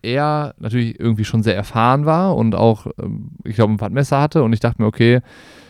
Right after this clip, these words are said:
äh, wenn sich das jetzt hier hinter, äh, Markus gut anfühlt, dann bleibe ich hier einfach mal und guck mal, was passiert. Und dann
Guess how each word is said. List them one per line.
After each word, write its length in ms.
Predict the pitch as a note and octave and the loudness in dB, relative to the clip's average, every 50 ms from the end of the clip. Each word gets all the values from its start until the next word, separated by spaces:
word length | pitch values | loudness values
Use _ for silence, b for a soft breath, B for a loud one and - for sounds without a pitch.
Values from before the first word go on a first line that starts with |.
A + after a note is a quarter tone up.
| B B B | B B B
äh, 220 | A#2 A2+ A2 A2 - | 6 6 8 6 6
wenn 260 | A2 A2+ A#2+ B2 C3 | 6 6 6 6 6
sich 120 | B2 B2 A#2+ | 4 4 4
das 180 | - A#2+ G#2+ | 4 4 4
jetzt 160 | A#2+ A2 - - | 4 0 0 2
hier 160 | B2+ C3 B2 | 4 4 6
hinter, 560 | B2 C3 C3+ B2+ B2+ A#2 A#2 A#2 A#2 - - | 6 6 4 4 4 6 6 4 2 2 0
äh, 100 | - A2 | 0 0
Markus 420 | A2 A2+ A#2 B2+ A#2 C3 B2 - - | 2 2 2 4 4 4 2 2 2
gut 180 | - D#3 D3 | 2 4 4
anfühlt, 420 | B2 A#2+ A#2 - - A#2+ B2 C3 - | 4 2 0 0 2 4 4 4 4
dann 140 | A#2 A2 G#2+ | 4 4 4
bleibe 180 | A2+ A#2+ B2 | 4 4 4
ich 80 | A2+ - | 2 0
hier 140 | - G#2+ G#2 | -2 -2 -2
einfach 200 | A2 A2 A2 G#2+ | 0 -2 -2 -2
mal 360 | A2 G#2+ G#2 G#2+ G#2+ G#2+ G#2 | -2 0 0 0 0 0 -2
und 260 | - A2 G#2+ G#2 G#2 | -2 -2 -4 -4 -2
guck 220 | - - A#2 - | 0 0 0 2
mal, 180 | A2 G#2+ G#2 G2+ | 2 0 0 0
was 140 | G#2 G2+ - | 0 -2 -4
passiert. 400 | - G#2 - - A2 G#2 G2+ G#2+ | -6 -8 -4 0 0 0 0 0
Und 80 | G#2 | -2
dann 260 | G#2 G#2+ G#2+ A2 G#2+ | -2 0 0 0 0